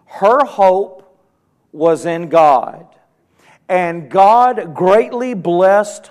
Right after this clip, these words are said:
her life and helped, used her to help others to come to hope in Jesus Christ. The thirty-first Psalm, verse twenty-four, says,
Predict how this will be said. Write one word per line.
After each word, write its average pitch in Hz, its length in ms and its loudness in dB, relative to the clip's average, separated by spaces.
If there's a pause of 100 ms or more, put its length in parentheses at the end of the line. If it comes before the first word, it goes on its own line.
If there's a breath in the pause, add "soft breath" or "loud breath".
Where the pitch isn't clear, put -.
(140)
her 190 280 2
life 139 800 2 (400 loud breath)
and 185 640 -4 (580 soft breath)
helped, 226 640 -6
used 220 440 -10
her 226 200 -6
to 196 100 -6
help 185 300 -4
others 131 640 -8 (460)
to 151 160 -12
come 185 320 -6
to - 160 -18
hope 156 580 -4 (640)
in 151 320 -8
Jesus 139 560 -10
Christ. 123 880 -6 (1400 soft breath)
The 147 160 -4
thirty-first 180 720 -2
Psalm, 127 580 -2 (540)
verse 147 260 -4
twenty-four, 143 920 -4 (300 soft breath)
says, 139 720 -4